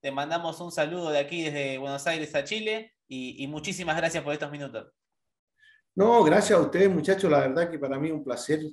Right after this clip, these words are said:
Speaker 2: hablar con ustedes, especialmente con gente de Argentina que viven y disfrutan el fútbol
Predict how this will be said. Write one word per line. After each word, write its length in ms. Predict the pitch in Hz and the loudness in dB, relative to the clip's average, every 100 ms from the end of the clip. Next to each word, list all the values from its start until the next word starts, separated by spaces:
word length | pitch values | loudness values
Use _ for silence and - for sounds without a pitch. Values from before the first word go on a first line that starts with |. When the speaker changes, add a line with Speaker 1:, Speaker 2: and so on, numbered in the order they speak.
| - | -8
Speaker 2:
hablar 280 | 117 131 | -6 -6
con 140 | 135 131 | -4 -4
ustedes, 460 | 127 139 143 151 - | -2 0 0 -2 -10
especialmente 920 | 107 - - 127 135 135 135 113 104 | -12 -8 -4 -2 0 -2 -4 -4 -6
con 140 | - 92 | -12 -12
gente 240 | 120 123 | -8 -4
de 60 | 123 | -4
Argentina 480 | 107 104 131 131 113 | -4 -8 -4 -4 -4
que 180 | 107 - - - _ _ _ - | -6 -8 -16 -20 _ _ _ -8
viven 480 | 123 175 165 156 139 | 2 6 8 8 8
y 80 | 135 | 6
disfrutan 440 | 127 151 151 156 147 | 4 2 2 2 0
el 80 | |
fútbol 480 | 139 156 151 151 180 | 0 0 0 -2 -8